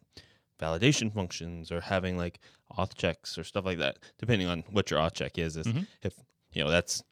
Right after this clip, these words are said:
Speaker 1: calling out and finding a user and understanding what a-, permissions they have, like, that could probably involve more, you know, uh, more of a port than, than you're wanting to use in that case. But,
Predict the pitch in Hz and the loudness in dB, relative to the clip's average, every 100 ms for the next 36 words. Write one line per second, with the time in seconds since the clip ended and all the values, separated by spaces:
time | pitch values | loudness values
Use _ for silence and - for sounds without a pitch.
0 | _ - 107 98 92 - 87 104 92 90 | _ 8 8 8 4 0 0 0 0 0
1 | 104 98 92 90 85 85 - - - 92 | 2 2 0 -2 -4 -8 -14 -14 -8 -6
2 | 90 87 85 85 _ _ _ _ - 101 | -6 -6 -6 -10 _ _ _ _ 2 4
3 | - - - 87 104 - 87 87 101 104 | 4 -4 -4 -2 -2 -2 -2 0 2 2
4 | 90 87 - _ - 104 - 98 101 90 | 2 -2 -6 _ -2 -2 2 2 4 4
5 | 90 85 - 127 110 98 87 90 87 85 | 2 -2 -2 2 4 6 4 2 0 0
6 | 87 _ _ _ _ _ 76 - _ _ | -4 _ _ _ _ _ -16 -16 _ _
7 | _ - 85 50 - _ - 104 95 87 | _ -8 -8 -8 -14 _ -6 2 2 2
8 | 85 - 90 - 85 82 - 95 85 78 | 2 6 6 4 -2 -2 0 0 0 -2
9 | - - 107 92 87 87 107 107 87 82 | -8 2 4 4 2 2 6 6 4 -2
10 | - 92 85 - 90 | 0 0 0 2 0